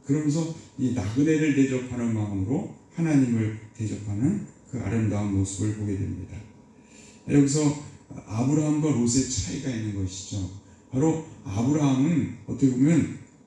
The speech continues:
믿음을 통해서 그러한 선행이 이루어진다면, 믿음의 의를 통한 그런 선행이 이루어지는 일이라면, 롯은 믿음의 의, 의로부터 시작된 것이 아니라 선행의 습관으로부터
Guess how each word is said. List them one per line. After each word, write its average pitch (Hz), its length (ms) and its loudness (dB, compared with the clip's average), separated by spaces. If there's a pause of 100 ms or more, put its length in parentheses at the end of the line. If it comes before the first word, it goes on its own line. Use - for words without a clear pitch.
(920)
믿음을 156 500 8
통해서 107 720 -2 (240)
그러한 113 380 0
선행이 175 520 2
이루어진다면, 95 680 0
믿음의 151 420 4
의를 123 440 4
통한 110 480 -4 (280)
그런 107 300 -4 (140)
선행이 190 520 -2
이루어지는 117 600 -2 (600)
일이라면, 117 680 -4 (240)
롯은 147 560 4 (180)
믿음의 170 480 0
의, 131 420 6
의로부터 143 720 2 (120)
시작된 143 520 -4
것이 120 200 -2
아니라 110 580 0 (200)
선행의 208 540 0
습관으로부터 - 1000 0